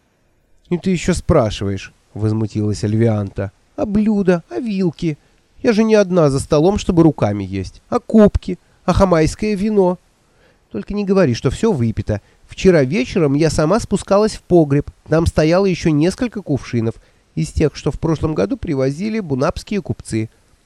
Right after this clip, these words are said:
И где хлеб, фрукты и сладости? Ты же видела, что у нас гость». «Вот уж воистину великое событие», пробурчала старуха, выходя из комнаты.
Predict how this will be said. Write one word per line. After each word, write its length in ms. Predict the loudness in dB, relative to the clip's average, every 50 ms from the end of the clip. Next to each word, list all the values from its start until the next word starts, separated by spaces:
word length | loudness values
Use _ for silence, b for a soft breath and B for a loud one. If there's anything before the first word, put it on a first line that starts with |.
| _ _ _ _ _ _ _ -10
И 60 | -6
где 200 | -4 -2 0 -2
хлеб, 380 | -2 -2 -2 0 0 0 0 -2 _
фрукты 420 | -4 -2 -2 -2 -4 _ -8 -8
и 40 | -8
сладости? 680 | -6 -4 -2 0 0 0 -2 -4 -8 -6 -6 -6 -6 -6 _ _ _ _ _ _ _ _ _ _ _ _ _ _ _ _ _ _ _ _
Ты 120 | -4 -2 0
же 120 | 0 0
видела, 420 | 0 0 0 -2 0 -2 -2 -2 -4
что 200 | -4 -4 -2 0
у 60 | 0
нас 220 | 2 0 0 -2
гость». 440 | -2 -2 -4 -4 -4 -8 _ _ _ _ _ _ _ _ _ _ _ _ _ _ _ _ _ _ _ _ _ _ _ _ _ _ _ _
«Вот 380 | -8 -2 0 0 0 0 -2 -8
уж 160 | -10 -6 0
воистину 640 | 2 2 4 4 2 0 -4 -6 -8 -6 -4 -2 -2
великое 480 | 0 0 0 0 0 -2 -4 -4 -6 -4
событие», 760 | -2 0 -2 0 -2 -4 -6 -6 -6 -8 -10 -8 -8 -8 -10 _ _ _ _ _ _ _ -20 -14 _ -4
пробурчала 540 | -2 -2 -2 -4 -4 -4 -4 -4 -4 -4 -6
старуха, 480 | -8 -6 -4 -4 -4 -4 -4 -4 -4 -2
выходя 380 | -2 0 -2 0 0 0 0
из 140 | 0 0 -2
комнаты. 640 | -4 -2 -2 0 0 -2 -4 -8 -10 -10 -14 -14